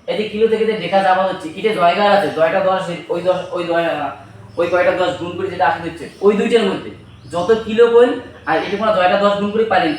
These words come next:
ওই দুইটার মধ্যে আমরা কি করবো? আমরা গুণ করবো। যখন আমরা কি করবেন? যখন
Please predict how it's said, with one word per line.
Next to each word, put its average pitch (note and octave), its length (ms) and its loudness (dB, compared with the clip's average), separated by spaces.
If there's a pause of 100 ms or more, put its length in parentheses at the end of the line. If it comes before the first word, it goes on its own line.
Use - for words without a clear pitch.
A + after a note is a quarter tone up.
ওই G#3 120 -2
দুইটার G#3+ 280 0
মধ্যে A3 200 -2
আমরা A3 140 -2
কি G#3+ 140 -6
করবো? A3 240 0
আমরা A3 220 -2 (440)
গুণ G3 140 -2
করবো। D3 240 -6 (380)
যখন E3 200 -4
আমরা F3+ 180 -4
কি F3+ 140 -8
করবেন? F#3+ 340 -6
যখন E3 280 -6